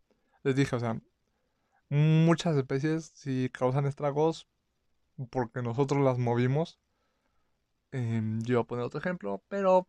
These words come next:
este es el ejemplo ideal, así que ya no tengo que andar calumniando a ninguna nacionalidad. La ausencia de depredadores naturales y la amplia disponibilidad de presas permitieron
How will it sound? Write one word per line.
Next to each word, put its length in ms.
este 320
es 140
el 100
ejemplo 500
ideal, 420
así 260
que 220
ya 100
no 120
tengo 220
que 120
andar 400
calumniando 800
a 200
ninguna 360
nacionalidad. 640
La 120
ausencia 420
de 100
depredadores 540
naturales 560
y 120
la 180
amplia 260
disponibilidad 720
de 140
presas 460
permitieron 640